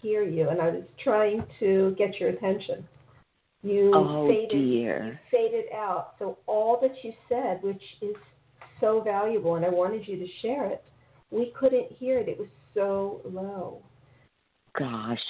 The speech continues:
Speaker 2: Randy, I'm so sorry.
Speaker 1: Okay.
Speaker 2: Um,
Speaker 1: So
Speaker 2: no,
Speaker 1: briefly,
Speaker 2: I think
Speaker 1: briefly.
Speaker 2: that means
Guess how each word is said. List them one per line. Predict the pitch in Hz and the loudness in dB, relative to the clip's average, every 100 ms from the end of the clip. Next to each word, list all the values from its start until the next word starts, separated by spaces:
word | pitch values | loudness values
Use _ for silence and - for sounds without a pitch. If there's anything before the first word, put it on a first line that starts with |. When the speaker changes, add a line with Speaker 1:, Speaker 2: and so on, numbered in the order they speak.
| - | -4
Speaker 2:
Randy, | - 127 117 117 117 | 2 6 6 6 6
I'm | 120 123 - - - | 6 2 -4 -6 4
so | 147 139 139 - | 6 6 4 0
sorry. | - 113 104 104 - 110 - - - | 2 4 4 2 2 -2 -4 -6 -2
Speaker 1:
Okay. | - - 180 147 | -2 -2 -2 2
Speaker 2:
Um, | 151 139 139 127 _ - - _ _ _ _ _ _ - - - _ - | 6 6 4 0 _ -8 -8 _ _ _ _ _ _ -20 -20 -20 _ 2
Speaker 1:
So | 262 | 4
Speaker 2:
no, | 196 | 4
Speaker 1:
briefly, | 208 277 269 240 175 165 | 2 -2 -8 -4 -2 -2
Speaker 2:
I | 160 - | -6 -10
think | - - | -8 -8
Speaker 1:
briefly. | - 233 403 175 147 | -4 -2 -2 -4 -8
Speaker 2:
that | 117 - 508 | -10 -14 -6
means | - | -2